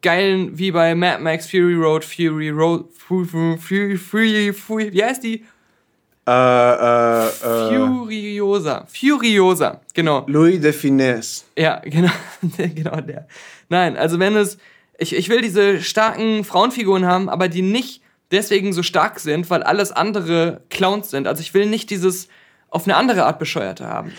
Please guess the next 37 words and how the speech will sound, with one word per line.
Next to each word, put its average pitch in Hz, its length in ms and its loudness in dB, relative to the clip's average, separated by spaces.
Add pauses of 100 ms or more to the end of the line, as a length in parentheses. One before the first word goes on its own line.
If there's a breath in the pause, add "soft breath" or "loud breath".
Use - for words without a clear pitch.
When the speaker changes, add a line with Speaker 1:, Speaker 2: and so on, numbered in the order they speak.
Speaker 1:
Ja. - 260 -8 (480)
Speaker 2:
Du 127 120 2
hast 131 160 4
es 127 80 -6
schon 131 140 2
vorhin 113 240 0
gesagt, 101 320 -6
es 113 160 -4
war 120 160 4
halt 110 200 0
sehr 113 140 2
plakativ. - 680 -6
Speaker 1:
Ja, 151 220 0
genau, 160 280 0
genau. 143 300 -4 (320 loud breath)
Speaker 2:
Auf - 180 -6
der 151 260 0
anderen 202 300 4
Seite 117 300 0
muss 135 240 0
ich 185 100 -8
zugeben, 131 640 0 (400)
der 135 240 2
Film 160 300 2
ist 160 160 -4
doch 151 100 -2
schon 143 240 0
mehr 139 300 0
an 123 320 -4
das 120 180 -2
jüngere 131 420 0
Publikum 123 460 -6
gerichtet. 110 580 -12 (100)
Hab 139 100 -16
ich 135 60 -10
Speaker 1:
Mhm. 160 60 -6
Speaker 2:
recht? 202 300 -10